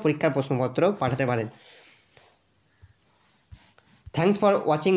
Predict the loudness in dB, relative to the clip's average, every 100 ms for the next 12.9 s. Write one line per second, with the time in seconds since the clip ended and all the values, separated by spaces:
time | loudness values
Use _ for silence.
0 | 2 0 0 0 2 0 0 0 0 -4
1 | 0 0 0 -2 0 2 2 2 0 0
2 | 2 2 2 2 2 2 2 -2 -2 0
3 | 0 2 2 2 0 -16 _ _ 0 2
4 | 2 -2 -10 -4 0 2 4 4 4 2
5 | 0 0 0 -2 -2 2 2 2 2 2
6 | 2 -2 0 0 0 0 0 0 0 0
7 | 2 2 0 -2 -2 2 0 0 -2 -2
8 | -4 _ -20 _ 0 2 2 0 -4 -20
9 | _ _ _ _ -8 -6 0 2 4 4
10 | 2 0 -2 -4 -8 _ _ _ _ _
11 | _ _ _ -2 0 2 0 0 0 0
12 | 0 -4 -10 -4 0 0 2 2 0